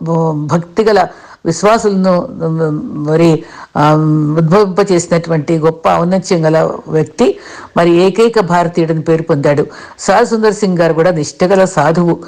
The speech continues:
దర్శనరీతిగా క్రీస్తు ప్రత్యక్షత పొంది, క్రైస్తవునిగా మారి, ప్రపంచవ్యాప్తంగా క్రీస్తును ప్రకటించిన భారతీయుడు. బ్రాహ్మణ కుటుంబానికి చెందినవాడైన ఆర్ఆర్కే మూర్తి గారు కూడా బైబిల్లో తప్పులు వెతకాలని ఒక,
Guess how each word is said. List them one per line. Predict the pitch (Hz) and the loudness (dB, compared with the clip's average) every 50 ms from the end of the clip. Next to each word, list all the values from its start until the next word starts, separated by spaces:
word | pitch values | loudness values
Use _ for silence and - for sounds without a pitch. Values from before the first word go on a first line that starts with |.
| - - - - _ - | -18 -20 -20 -18 _ -4
దర్శనరీతిగా | 160 175 170 170 - 220 220 202 220 190 208 196 196 202 196 | -2 -2 -2 0 -2 -2 -2 0 0 0 2 2 2 2 2
క్రీస్తు | 196 - 185 170 170 170 - 214 | 0 0 0 0 0 0 -2 -2
ప్రత్యక్షత | - - 151 151 - - 202 196 202 180 | 0 0 -2 0 0 -2 -2 -2 -2 -2
పొంది, | 190 185 - 165 156 156 143 175 - - - - - - - _ _ | -2 0 0 0 0 0 0 -2 -2 -2 -8 -18 -20 -20 -20 _ _
క్రైస్తవునిగా | 175 170 180 202 202 - - 254 233 220 220 208 214 | 0 2 2 2 0 -2 -2 -2 -2 0 0 0 0
మారి, | 190 165 156 160 160 165 165 175 202 - - - - - - _ _ - | 0 2 0 2 2 2 2 0 -2 -4 -8 -16 -20 -20 -20 _ _ -2
ప్రపంచవ్యాప్తంగా | 180 180 180 - 247 254 262 254 - 262 226 196 185 185 185 - - 180 165 165 165 175 | 0 0 2 0 0 0 0 0 0 2 2 2 2 0 -2 -2 -2 0 0 0 0 0
క్రీస్తును | 180 - - 175 190 190 - 226 190 | -2 -2 -2 -2 -2 -2 -2 -4 -2
ప్రకటించిన | - 175 160 175 165 175 165 147 - 160 156 | -2 -2 -2 0 -2 -2 -4 -2 -4 -6 -4
భారతీయుడు. | 139 131 143 143 147 147 - 180 156 147 139 147 143 - - - - - - - - - - | -2 0 0 0 0 0 0 0 2 2 0 0 -2 -4 -10 -20 -20 -20 -20 -20 -16 -6 -2
బ్రాహ్మణ | 160 180 196 226 233 247 254 | 0 2 2 2 2 2 2
కుటుంబానికి | 240 233 - 214 196 196 190 190 196 185 - | 0 0 0 0 2 2 0 0 0 0 0
చెందినవాడైన | 170 170 175 180 170 175 165 165 165 165 | 0 0 2 2 2 2 2 2 2 2
ఆర్ఆర్కే | 170 156 156 170 190 190 185 - 208 | 2 2 4 2 2 0 2 0 0
మూర్తి | 185 160 160 165 156 190 | 2 2 0 0 0 0
గారు | 175 185 175 170 | 2 2 0 2
కూడా | 170 165 147 151 165 170 - - - - - - _ - | 0 0 0 2 0 0 -2 -8 -18 -20 -20 -18 _ -2
బైబిల్లో | 139 151 165 180 175 208 202 220 | 0 2 2 2 2 2 2 0
తప్పులు | 214 - - 165 170 - 220 214 | 0 0 -2 -4 -4 0 0 2
వెతకాలని | 202 190 180 185 - 175 170 160 156 151 | 2 2 2 0 0 0 0 2 0 0
ఒక, | 165 156 165 160 175 165 151 156 | 0 0 0 0 0 0 -2 -4